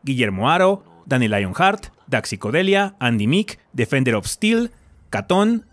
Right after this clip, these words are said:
Omar Manjarres, Rudy Virus, Exaberet Félix, Jorge Rodeles y Marcus Torres.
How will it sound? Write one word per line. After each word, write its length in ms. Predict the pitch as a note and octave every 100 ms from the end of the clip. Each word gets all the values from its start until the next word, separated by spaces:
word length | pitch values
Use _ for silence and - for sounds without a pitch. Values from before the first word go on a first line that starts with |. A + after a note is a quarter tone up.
| _
Omar 320 | A#2+ B2+ B2
Manjarres, 680 | A2+ G2+ G#2+ D#3 A3 - - _ _ -
Rudy 240 | A#2 A2+
Virus, 440 | F3+ A3+ A#3 - - -
Exaberet 480 | B2 B2+ A#2 B2+
Félix, 480 | - A#3 A#3 - - -
Jorge 280 | D#3 C3 B2
Rodeles 560 | A2 F3+ A3 A#3 - -
y 140 | C3+
Marcus 400 | A#2+ A#2 B2 F#3
Torres. 520 | - A2 E2+ D2 -